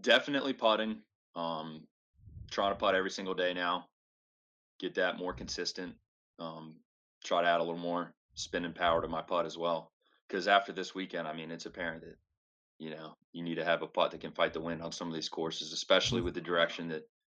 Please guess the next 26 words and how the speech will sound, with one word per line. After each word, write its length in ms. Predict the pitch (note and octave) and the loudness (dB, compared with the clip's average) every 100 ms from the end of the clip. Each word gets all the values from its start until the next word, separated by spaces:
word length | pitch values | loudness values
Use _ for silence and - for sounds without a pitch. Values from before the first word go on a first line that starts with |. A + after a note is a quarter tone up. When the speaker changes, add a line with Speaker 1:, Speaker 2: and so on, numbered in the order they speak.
| _ _ _ _ - - | _ _ _ _ -14 -6
Speaker 1:
the 100 | G#2 | -4
courses 420 | - G#2+ G#2 F2+ | 4 4 4 0
are 60 | F#2+ | -2
moving 380 | F#2 F#2 F#2+ F#2+ | 0 0 -2 -4
so 140 | F#2 | -6
that 160 | E2 - | -4 -6
we 100 | E2 | -6
can 160 | F#2+ | -2
have 160 | F2 E2+ | -2 -2
spectators 640 | - E2+ - F2+ F2 E2 | 0 0 2 -2 -2 -4
and 80 | E2 | -6
media. 420 | E2 E2+ E2 D#2+ - - | -6 -2 -2 -4 -10 -12
It's 180 | - | -8
gonna 140 | F#2+ F2+ | -6 -4
be 120 | F2 | -4
more 240 | F2 F2 | -2 0
open 220 | F2+ F2 D#2+ | 0 -2 -6
courses, 380 | F2 F2 - | -4 -4 -4
I 80 | E2 | -6
feel 200 | E2+ E2 | -4 -6
like. 180 | E2 E2+ | -6 -8
So 280 | - D#2 F2+ _ _ _ _ - | -8 -10 -10 _ _ _ _ -2
having 240 | F2+ E2+ | 0 0
a 40 | E2+ | 2
good, 300 | F2+ E2+ - - - - | 2 2 -4 -12 -12 -8
um, 400 | E2 D#2+ D#2+ E2 | -8 -6 -10 -14